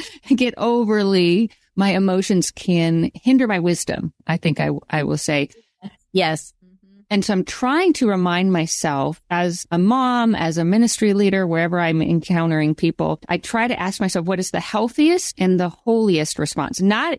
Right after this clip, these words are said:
Speaker 1: not what will make this person happy, not what will alleviate tension, but what is the holiest and healthiest response? I don't always know what that is.
Speaker 2: Mm-hmm.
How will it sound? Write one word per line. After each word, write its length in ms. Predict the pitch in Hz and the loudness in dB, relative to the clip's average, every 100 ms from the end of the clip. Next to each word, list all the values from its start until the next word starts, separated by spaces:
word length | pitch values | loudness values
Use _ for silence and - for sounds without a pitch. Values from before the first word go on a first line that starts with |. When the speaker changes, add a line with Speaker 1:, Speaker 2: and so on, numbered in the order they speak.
| - | 0
Speaker 1:
not 300 | 220 247 220 | 2 2 -2
what 140 | 233 | -2
will 100 | 220 | 0
make 200 | 214 214 | -2 -2
this 180 | 214 - | -4 -4
person 340 | - 220 233 | -6 -2 0
happy, 540 | 196 156 156 151 160 - | -2 -4 -4 -4 -4 -2
not 240 | 190 196 220 | -2 -2 -2
what 180 | 233 | -2
will 180 | 226 233 | 0 0
alleviate 720 | - 214 190 214 220 214 214 | 0 2 2 2 4 2 2
tension, 420 | - 165 160 165 160 | 0 -2 0 -2 0
but 400 | 247 226 175 - | 0 0 -4 -8
what 400 | - 175 180 208 | -10 -4 0 0
is 140 | 202 - | 0 -2
the 80 | 175 | -2
holiest 500 | 185 180 175 175 175 | 0 2 0 -2 -2
and 140 | 156 | -4
healthiest 800 | - - 196 190 175 160 - - | -4 -4 -2 0 0 0 -4 -12
response? 460 | 156 165 - 185 185 | -6 -4 -2 -4 -2
I 80 | 175 | -2
don't 160 | 180 | 0
always 220 | 180 170 180 | 0 0 0
know 160 | 170 | 0
what 140 | 165 - | 0 -2
that 180 | 139 - | -4 -2
is. 520 | 156 160 285 339 - | -2 0 0 0 -6
Speaker 2:
Mm-hmm. 160 | 208 | -18